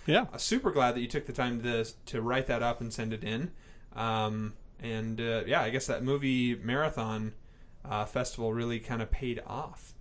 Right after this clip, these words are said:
Speaker 2: So,
Speaker 1: Certainly
Speaker 2: excellent.
Speaker 1: paid off for Trek West five.
Speaker 2: <laughs> I believe it paid off for him as well.
Speaker 1: Well, good.
Speaker 2: Um,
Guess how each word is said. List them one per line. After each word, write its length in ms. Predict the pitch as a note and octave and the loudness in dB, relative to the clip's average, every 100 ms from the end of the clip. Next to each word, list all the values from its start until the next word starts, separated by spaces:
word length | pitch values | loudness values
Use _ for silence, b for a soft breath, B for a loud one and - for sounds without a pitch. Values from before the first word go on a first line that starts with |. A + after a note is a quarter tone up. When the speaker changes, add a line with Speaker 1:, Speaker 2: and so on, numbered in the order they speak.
| - | -10
Speaker 2:
So, 380 | - F#2+ F2+ - - - B2 | -4 -2 -2 -6 -14 -8 2
Speaker 1:
Certainly 300 | E3+ F3+ E3 | 4 6 8
Speaker 2:
excellent. 60 | |
Speaker 1:
paid 100 | D3+ | 10
off 180 | D#3 C#3+ | 8 8
for 80 | B2+ | 4
Trek 260 | - C#3+ | 4 4
West 180 | B2+ G#2+ | 4 2
five. 380 | - G3+ C3+ C#3 - | 2 2 2 0 4
Speaker 2:
<laughs> 1800 | - - - - - - - - - - F4+ - F4+ - F4 - E4+ | 2 2 -6 -2 -2 -2 0 4 8 8 8 8 6 6 4 4 2
I 220 | - G#3+ G#3+ | 6 6 6
believe 300 | F3 E3 C3+ | 6 4 2
it 120 | A#2+ | 2
paid 160 | A#2+ | 0
off 220 | A2+ A2 - | 0 -2 -6
for 80 | |
him 180 | G#2 G2+ | -6 -6
as 140 | G2+ - | -4 8
well. 120 | F3 | 10
Speaker 1:
Well, 80 | E3 | 10
good. 240 | A#2+ G2 - - - - - - - - - - - b b b b C3+ | 6 0 -2 -16 -16 -16 -16 -16 -16 -14 -14 -16 -16 b b b b 2
Speaker 2:
Um, 560 | D#3 D#3+ D#3 D#3 D#3 | 4 6 6 6 4